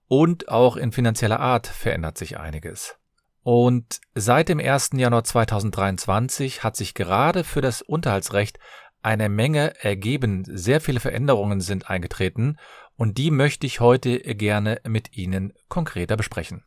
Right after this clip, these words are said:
Ich habe also fünf Gründe, äh, zusammengetragen, mit denen Sie jetzt einfacher Ihre Unterhaltsberechnung beginnen sollten oder anders gesagt, fünf Gründe zusammengetragen,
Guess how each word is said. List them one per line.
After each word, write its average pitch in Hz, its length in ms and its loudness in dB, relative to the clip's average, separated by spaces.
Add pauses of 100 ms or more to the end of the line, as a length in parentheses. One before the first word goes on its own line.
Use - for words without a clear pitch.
(160)
Ich - 140 -2
habe 160 160 6
also 147 160 4
fünf - 240 2
Gründe, 180 340 4 (140)
äh, 120 200 2
zusammengetragen, 104 1040 0 (120)
mit 113 360 -6 (380)
denen 131 380 2
Sie 131 420 -6
jetzt - 580 0 (200)
einfacher 131 640 2
Ihre 120 200 0
Unterhaltsberechnung 110 840 0
beginnen 92 340 0
sollten 120 440 4
oder 151 360 4
anders 139 300 0
gesagt, 127 400 2 (580)
fünf - 280 2
Gründe 139 280 4
zusammengetragen, 117 1000 2